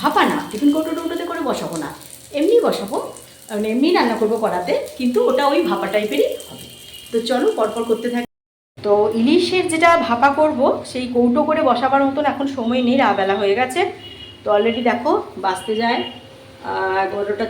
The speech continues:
চল্লিশ। তো ছেলেও চলে আসবে, ওরও ভীষণ খিদে পেয়েছে, একদম উঠে পড়েছে বাসে। তো আমি যেটা দেবো, এমনিতে নুন মাখানো আছে, তো জন্য বেশি নুন দেবো না। প্রথমে কি করব বলো তো,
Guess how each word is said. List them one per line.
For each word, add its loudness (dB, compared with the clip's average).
চল্লিশ। -2
তো -2
ছেলেও 0
চলে 2
আসবে, -4
ওরও 6
ভীষণ -4
খিদে -4
পেয়েছে, 4
একদম 0
উঠে -4
পড়েছে 0
বাসে। 0
তো -2
আমি 6
যেটা 4
দেবো, 4
এমনিতে 2
নুন 8
মাখানো 4
আছে, -2
তো 0
জন্য 2
বেশি -2
নুন 6
দেবো 4
না। -2
প্রথমে -2
কি -2
করব 2
বলো 2
তো, 0